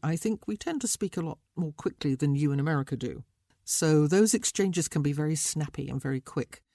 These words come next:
And I love doing those. They're, they're great fun. Um, particularly, obviously, Julia Quinn, who, as you know, is responsible for the wonderful Bridgerton series.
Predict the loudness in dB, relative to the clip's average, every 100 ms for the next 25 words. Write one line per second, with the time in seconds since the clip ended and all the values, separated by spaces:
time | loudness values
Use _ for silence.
0 | _ _ _ _ -2 0 0 0 -2 2
1 | 4 4 2 -2 -2 -6 -4 -4 -2 -6
2 | -4 -10 -10 -10 -10 -6 -2 -2 0 -4
3 | 0 -2 -2 -4 0 0 0 -2 0 0
4 | -2 -6 _ _ _ _ -2 0 2 0
5 | 0 -2 0 0 0 2 0 -2 -12 -2
6 | -2 -2 -4 -8 -8 -8 -8 -10 -10 -8
7 | -4 2 2 2 0 -2 -2 -2 -6 -6
8 | -8 -10 _ -6 -2 -2 0 -2 -2